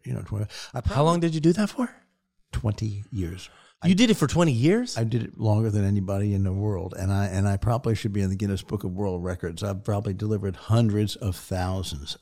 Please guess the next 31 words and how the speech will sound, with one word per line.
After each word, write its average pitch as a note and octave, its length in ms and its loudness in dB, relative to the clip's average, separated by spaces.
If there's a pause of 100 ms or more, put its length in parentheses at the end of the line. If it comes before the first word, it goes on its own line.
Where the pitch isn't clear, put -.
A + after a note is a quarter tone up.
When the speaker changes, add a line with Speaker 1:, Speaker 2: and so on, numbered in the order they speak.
Speaker 1:
of F#2 240 -4
singing F#2 440 -4
telegrams, G2+ 640 -10
stripograms, G2 540 -6
the G2 80 -6
whole F#2+ 180 -2
thing. F#2 320 -6 (560)
Um, G2 600 2 (800)
in D3 80 -6
fact, C#3+ 200 2
kind C3+ 120 2
of A#2 60 -4
funny A#2 180 0
story C3+ 360 -4
<clears throat> C3+ 160 4
about G2+ 380 -2 (400)
maybe A2 220 -4
about F#2+ 240 -8
ten G#2+ 180 2
years G2+ 240 0
ago, G2 300 -4 (240)
uh, G2 160 -8
'cause G#2 180 -4
I'm G2+ 400 0
way, G#2+ 320 4
way, F#2 300 -2
way G2+ 360 -2
past F2 400 -8
my F2 180 -8
stripper - 340 -6
prime, F2 380 -6